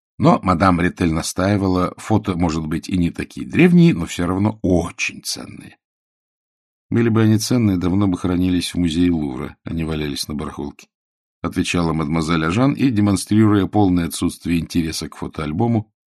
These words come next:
взяла с лотка первое, что попалось ей в руки. Это была старая ученическая тетрадка.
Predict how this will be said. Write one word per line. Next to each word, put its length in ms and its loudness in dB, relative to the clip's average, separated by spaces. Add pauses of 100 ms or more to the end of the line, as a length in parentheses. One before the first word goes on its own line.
(180)
взяла 280 4
с 100 -4
лотка 280 0
первое, 360 0
что 180 -8
попалось 520 -10
ей 80 -8
в 100 -18
руки. 320 -20 (440)
Это 160 2
была 160 4
старая 300 0
ученическая 640 -4
тетрадка. 500 -10